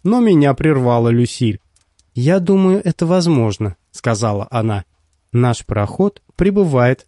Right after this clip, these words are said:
только в понедельник». «А до тех пор», — почти с мольбой сказал Эрджил, «останьтесь со мной, пожалуйста, Джим. Мне нужна твоя помощь. Если всё дело в деньгах».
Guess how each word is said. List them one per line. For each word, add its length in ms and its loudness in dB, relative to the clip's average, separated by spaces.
только 300 -2
в 100 -10
понедельник». 800 0
«А 140 -4
до 180 -2
тех 400 -8
пор», — 460 0
почти 400 -2
с 80 -10
мольбой 460 0
сказал 580 -2
Эрджил, 500 -2
«останьтесь 760 -4
со 240 -2
мной, 380 -2
пожалуйста, 800 0
Джим. 420 -2
Мне 360 2
нужна 420 0
твоя 380 -2
помощь. 680 -4
Если 500 -2
всё 220 -6
дело 340 -2
в 60 -8
деньгах». 760 -2